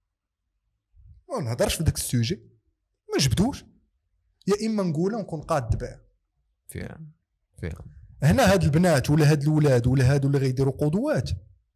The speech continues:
Speaker 1: خاص اصلا بعدا هما يكونوا لقاو واحد القدوه ويكونوا شربوا منها مزيان وتكون عنده لا باز ويكون ما كيتزعزعش.
Speaker 2: امم، عجبتني هاد القضيه ديال ما كيتزعزعش.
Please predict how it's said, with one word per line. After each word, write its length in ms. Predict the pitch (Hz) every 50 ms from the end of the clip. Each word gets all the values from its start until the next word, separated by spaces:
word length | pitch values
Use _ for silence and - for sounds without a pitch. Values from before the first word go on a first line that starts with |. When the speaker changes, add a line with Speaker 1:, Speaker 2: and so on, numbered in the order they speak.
| - - - - _ _ _ _ - -
Speaker 1:
خاص 200 | - 170 170 170
اصلا 380 | 175 185 196 - 214 214 190 156
بعدا 220 | 117 120 127 156
هما 340 | 147 139 160 170 185 214 226 -
يكونوا 300 | 180 170 - 180 170 165
لقاو 260 | 156 - 175 185 190
واحد 200 | 175 151 - 139
القدوه 440 | 139 - - 135 123 107 107 117 - - - - - -
ويكونوا 280 | 147 143 - 165 160 151
شربوا 340 | - - 165 151 135 147
منها 240 | 147 147 147 147 143
مزيان 480 | 131 123 107 123 139 147 143 120 104 107 - - - - - -
وتكون 260 | - - - 151 139
عنده 220 | 123 139 135 151
لا 140 | 147 147 147
باز 260 | 147 156 220 233 175 127 - - - -
ويكون 280 | 156 160 156 - 180 165
ما 80 | 160
كيتزعزعش. 840 | 156 - 151 135 120 110 120 110 123 120 127 139 117 98 - - - - - - - _ _ _ _ _ _ _ _ _ _ _ _ _ _ _ _ _ -
Speaker 2:
امم، 840 | 101 101 98 95 90 85 90 98 104 110 110 - - - - - 85
عجبتني 360 | 92 95 92 98 104 101 101 95
هاد 60 | 92
القضيه 320 | 110 - - 92 90 90 87
ديال 140 | 87 87
ما 60 | 85 92
كيتزعزعش. 800 | - 92 87 87 87 82 80 85 104 95 - - - - -